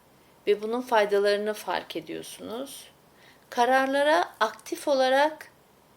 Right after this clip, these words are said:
katılabiliyorsunuz. Kararlara aktif olarak katılabildiğiniz için keşke siz, e, bir doğum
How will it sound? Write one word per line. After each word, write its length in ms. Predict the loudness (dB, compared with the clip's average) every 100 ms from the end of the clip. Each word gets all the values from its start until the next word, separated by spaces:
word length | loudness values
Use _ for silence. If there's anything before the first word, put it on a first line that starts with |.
| _ _ _
katılabiliyorsunuz. 1400 | -6 -6 0 2 2 0 -2 -2 -4 -6 -8 -8 -12 -16 -20 _ _ _ _ -20 -20 -20 _
Kararlara 600 | -2 2 0 2 4 4
aktif 400 | 2 -2 -8 -4
olarak 420 | 0 2 2 0
katılabildiğiniz 920 | -10 -4 -4 -4 -8 -8 -8 -10 -10
için 480 | -2 0 2 0 -6 _ _ _ _
keşke 420 | -2 0 0 0
siz, 460 | 0 0 0 -2 -8 -10
e, 340 | -4 -2 -2 -4
bir 220 | -6 -6 0
doğum 380 | 2 4 0